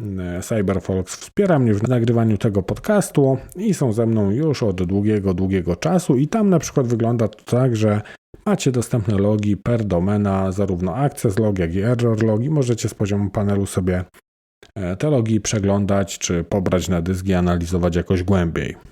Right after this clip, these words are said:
No ale niektóre hostingi na przykład udostępniają dopiero w momencie, gdy wyślecie im ticket i administratorzy gdzieś tam wyciągną te logi i wrzucą wam do jakiegoś katalogu, więc no bywa to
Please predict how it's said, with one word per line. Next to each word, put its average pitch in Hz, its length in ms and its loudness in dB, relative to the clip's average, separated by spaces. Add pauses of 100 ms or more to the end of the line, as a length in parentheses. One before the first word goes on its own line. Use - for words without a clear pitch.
(140)
No 254 100 0
ale 226 220 2
niektóre 175 380 2
hostingi 135 480 -2
na 123 100 0
przykład 117 500 -2
udostępniają 107 720 0
dopiero 110 400 0
w 90 80 -6
momencie, 101 440 0
gdy 95 220 0
wyślecie 98 440 -2
im 90 120 0
ticket 104 420 0
i 92 280 2
administratorzy 92 800 -2
gdzieś 87 240 -4
tam 90 240 -2
wyciągną 110 500 0
te 104 120 -2
logi 92 300 0
i 87 60 0
wrzucą 92 420 -4
wam 92 180 0
do 90 80 0
jakiegoś 90 400 -2
katalogu, 101 540 0
więc 190 300 -2
no 147 120 2
bywa 123 320 4
to 101 280 -2